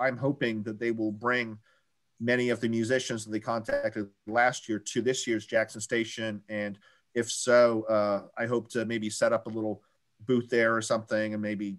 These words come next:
have a signing event there. Um, or, uh, maybe at, uh, Homecoming next year, I think I'll set up a booth. Mike and I had already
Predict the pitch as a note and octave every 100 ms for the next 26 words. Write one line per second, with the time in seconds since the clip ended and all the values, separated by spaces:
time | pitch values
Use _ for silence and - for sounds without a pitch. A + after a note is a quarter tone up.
0 | - G#2+ G#2 - A#2 A2+ A2+ A2 A2+ A2
1 | A2 A2 A2 G#2+ - _ _ _ A2 G#2
2 | G#2 G#2 G2+ G2+ _ - _ A2 G#2+ G#2+
3 | G#2 G#2 G2 - G2 G2 F#2+ F2 E2+ A2+
4 | A#2 A2+ A2 G#2+ A2 G#2+ - G#2+ F#2+ F#2+
5 | _ _ _ _ _ - E3+ D#3 F3 B2+
6 | B2 C3+ - - G#2+ G2+ G#2+ G#2+ G#2+ G#2+
7 | G#2+ - A2 G#2+ G2+ G#2+ G2+ G2+ A2+ A2
8 | G#2+ G#2 G#2+ G#2 G2+